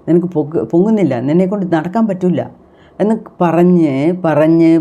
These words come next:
പറഞ്ഞ് സബ് കോൺഷ്യസ് മൈൻഡ് വരെ പോയാൽ അവൻ അങ്ങ-, അവൻ അങ്ങനെ അതിനെ വിശ്വസിക്കും. അവന് പിന്നെ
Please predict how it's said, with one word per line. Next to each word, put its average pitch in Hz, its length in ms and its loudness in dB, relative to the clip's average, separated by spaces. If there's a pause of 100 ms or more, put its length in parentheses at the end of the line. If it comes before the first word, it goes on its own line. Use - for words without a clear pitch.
പറഞ്ഞ് 131 520 -2
സബ് 160 300 -4
കോൺഷ്യസ് 185 480 -2
മൈൻഡ് 143 220 -2
വരെ 143 180 0
പോയാൽ 127 600 -2 (520)
അവൻ 190 240 2
അങ്ങ-, 175 400 0
അവൻ 196 280 0
അങ്ങനെ 202 320 -2
അതിനെ 214 380 0
വിശ്വസിക്കും. 202 840 -4 (480)
അവന് 190 260 0
പിന്നെ 180 480 0